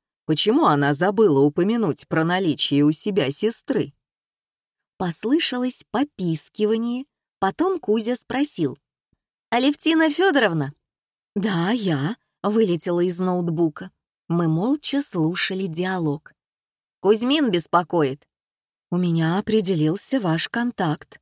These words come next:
"Возникла необходимость поговорить с вами. Сумеете найти время? Дарья подъедет в любое место". "Сейчас нахожусь в торговом центре "Колодец". Неподалеку от него ресторан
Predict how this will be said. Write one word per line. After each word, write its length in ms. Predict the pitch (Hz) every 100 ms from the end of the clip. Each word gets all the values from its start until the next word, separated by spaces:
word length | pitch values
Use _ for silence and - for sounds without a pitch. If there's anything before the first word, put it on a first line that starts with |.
| _ _ _ _ _ _ _
"Возникла 520 | 202 247 254 302 294
необходимость 760 | 254 254 247 269 254 277 262 -
поговорить 540 | 233 220 233 269 226 -
с 60 |
вами. 340 | 165 135 123 - _ _ _
Сумеете 560 | - 330 349 302 208 190
найти 340 | 180 175 196
время? 420 | 175 180 131 147 - _ _ _ _
Дарья 400 | - 359 330 262
подъедет 540 | 254 247 254 277 208 196
в 40 |
любое 360 | 202 202 247 185
место". 480 | 165 170 - - - _ _ _ _ _ _ -
"Сейчас 600 | 196 - 190 214 196 -
нахожусь 560 | 190 190 190 185 190
в 80 | -
торговом 520 | 196 196 180 180 185
центре 440 | - 196 180 190 185
"Колодец". 680 | 208 208 226 185 131 - - _ _ _ _
Неподалеку 640 | 262 277 220 226 226 220
от 120 | 214 208
него 220 | 214 262
ресторан 600 | 220 - 185 196 214